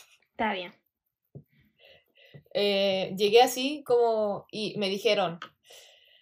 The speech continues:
Speaker 2: "Tenés que esperar hasta las doce". Y eran como las diez, y habían dicho que había que juntarse a las diez, los desgraciados, y yo como que empecé así,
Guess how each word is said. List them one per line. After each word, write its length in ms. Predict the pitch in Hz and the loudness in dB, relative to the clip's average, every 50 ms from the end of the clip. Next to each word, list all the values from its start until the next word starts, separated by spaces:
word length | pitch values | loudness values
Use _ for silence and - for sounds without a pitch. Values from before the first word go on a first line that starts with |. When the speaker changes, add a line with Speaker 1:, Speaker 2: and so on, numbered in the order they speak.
| _ _ _ _ _ | _ _ _ _ _
Speaker 2:
"Tenés 260 | - 190 214 226 233 | -8 -4 -4 -2 -2
que 80 | 247 240 | -2 -4
esperar 360 | 240 240 220 196 190 196 196 | 0 0 0 2 2 2 0
hasta 260 | 196 196 - 185 170 | -2 -2 -2 -4 -2
las 220 | 165 170 180 180 - | -2 -4 -6 -6 -4
doce". 520 | 175 180 190 190 - 180 170 175 170 - _ _ _ _ _ _ _ _ _ _ _ _ _ _ _ _ _ _ _ _ _ _ _ _ _ _ _ | -2 -2 -2 -2 -4 -8 -8 -8 -10 -14 _ _ _ _ _ _ _ _ _ _ _ _ _ _ _ _ _ _ _ _ _ _ _ _ _ _ _
Y 200 | - 202 208 202 | -6 0 2 2
eran 220 | 196 196 190 170 | 2 2 0 -2
como 260 | - 185 175 175 180 | -6 -8 -6 -6 -6
las 280 | 175 175 175 170 165 170 | -6 -6 -6 -8 -10 -10
diez, 440 | 175 175 180 185 190 190 190 190 _ _ | -8 -6 -4 -4 -4 -4 -6 -10 _ _
y 100 | 185 196 | -6 -4
habían 340 | 185 185 233 240 226 202 165 | -2 2 2 2 2 0 -4
dicho 280 | 208 226 240 - 277 262 | -8 -10 -8 -6 -4 -2
que 60 | 269 | -2
había 180 | 269 269 269 | -2 -2 -2
que 60 | 277 - | -4 -6
juntarse 440 | 269 254 - 262 262 254 - - | -10 -6 -4 -4 -4 -4 -4 -4
a 60 | 262 254 | -4 -2
las 220 | 262 262 240 220 | -2 -4 -4 -8
diez, 420 | 226 254 262 277 285 277 262 240 | -10 -6 -6 -4 -2 -2 -4 -4
los 140 | 233 233 220 | -6 -6 -6
desgraciados, 680 | 240 233 226 233 233 240 - - 254 254 262 254 233 214 | -6 -4 -4 -4 -6 -6 -6 -6 -4 -2 -2 0 -2 0
y 60 | 214 | 0
yo 140 | 226 226 226 | 0 0 0
como 220 | 240 233 226 214 | -2 -4 -4 -4
que 120 | 208 214 208 | -4 -6 -6
empecé 400 | 208 202 202 202 202 - 240 240 | -6 -8 -8 -10 -8 -4 -4 -4
así, 500 | 240 - 247 247 254 254 247 247 240 | -4 -4 -8 -10 -8 -10 -12 -14 -16